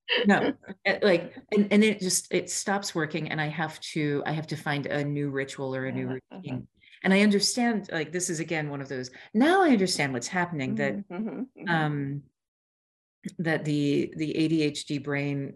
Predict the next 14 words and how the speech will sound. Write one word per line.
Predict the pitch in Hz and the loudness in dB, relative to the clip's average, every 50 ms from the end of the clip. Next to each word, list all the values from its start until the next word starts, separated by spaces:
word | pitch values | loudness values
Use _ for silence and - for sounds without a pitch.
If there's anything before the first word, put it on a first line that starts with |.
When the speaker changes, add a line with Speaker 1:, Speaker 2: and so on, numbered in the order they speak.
| - _ - | -12 _ -4
Speaker 1:
is | 147 143 - | -4 -4 -2
interested | - - 147 - 156 147 - - 151 143 | -2 -4 -4 -2 -2 -2 -2 -2 0 0
in | 143 139 139 135 139 135 | 0 0 0 -2 -4 -6
things | - - 151 143 139 135 - | -6 -6 -4 -4 -4 -4 -4
that | - 147 147 | -4 -2 -2
are | 139 139 135 | -2 -2 0
new. | 139 139 139 139 143 147 156 180 233 285 302 - _ _ _ _ _ _ _ _ _ - | -2 0 0 2 2 2 2 0 0 -2 -4 -8 _ _ _ _ _ _ _ _ _ -14
Speaker 2:
Mm-hmm. | 190 180 147 - | -12 -10 -6 -2
Speaker 1:
Um, | 160 151 143 143 139 139 135 131 135 135 143 151 - _ _ _ _ _ _ _ _ - | -2 -2 -2 -2 -4 -8 -10 -10 -10 -10 -10 -12 -14 _ _ _ _ _ _ _ _ -6
uh, | 151 151 143 135 | -2 0 0 2
they're | 127 151 | 2 0
in-, | - - 147 147 151 - - | 0 0 -2 -4 -4 -6 -8
i-, | 85 - - - _ _ _ _ _ _ - | -10 -10 -10 -14 _ _ _ _ _ _ 2
interesting, | 185 185 190 214 208 - - - 214 208 208 214 214 208 | 2 4 4 4 2 2 2 4 4 4 4 4 2 0